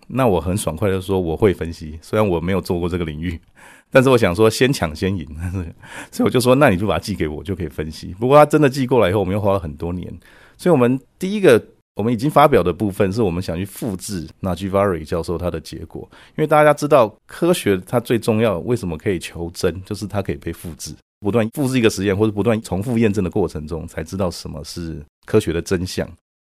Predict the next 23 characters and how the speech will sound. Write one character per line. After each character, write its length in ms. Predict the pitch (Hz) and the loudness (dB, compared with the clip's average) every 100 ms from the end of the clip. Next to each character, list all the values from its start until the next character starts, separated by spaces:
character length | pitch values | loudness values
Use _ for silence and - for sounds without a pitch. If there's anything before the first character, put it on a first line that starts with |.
| _ _ | _ _
所 120 | - | 0
以 0 | |
我 40 | 127 | 2
们 80 | 123 | 2
第 120 | 165 | 4
一 20 | |
个 80 | 143 | 4
就 100 | 131 | 2
锁 200 | - 82 | -2 -2
定 180 | 110 101 | -2 -2
枫 240 | - 101 | -2 -2
木， 240 | 113 104 | -2 -4
看 180 | 80 113 | -4 -4
看 120 | 113 | -2
他 160 | 104 113 | 0 -2
讲 200 | 110 73 | -2 -8
的 80 | 76 | -12
是 140 | 80 | -12
不 60 | 85 | -12
是 40 | |
真 280 | 80 82 80 | -10 -10 -10
的。 100 | 78 | -10
那 220 | 90 117 | -8 -8